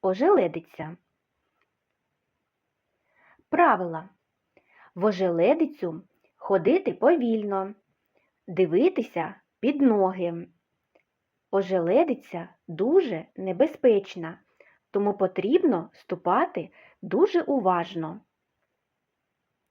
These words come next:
З неба падає, землю напуває.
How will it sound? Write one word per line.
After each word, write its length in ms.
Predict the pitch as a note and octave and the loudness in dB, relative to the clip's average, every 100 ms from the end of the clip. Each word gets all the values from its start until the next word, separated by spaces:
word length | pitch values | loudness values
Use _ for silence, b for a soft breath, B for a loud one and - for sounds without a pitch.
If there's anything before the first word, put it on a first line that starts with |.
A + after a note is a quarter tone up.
| _ _ _ _ - | _ _ _ _ -18
З 140 | F3+ E3+ | -10 -4
неба 380 | C4+ A#4+ B3+ | -2 0 0
падає, 720 | F#3+ F#3 G3+ A3 A3 G#3 G#3 G#3+ _ _ - | 0 -2 -2 -2 -4 -4 -6 -12 _ _ -6
землю 520 | C#4+ G4 D4+ F#3 F3+ | 2 4 4 0 -2
напуває. 760 | F3 F3 G3+ F#3 D#3+ D#3 E3 | -2 0 0 0 -2 -6 -12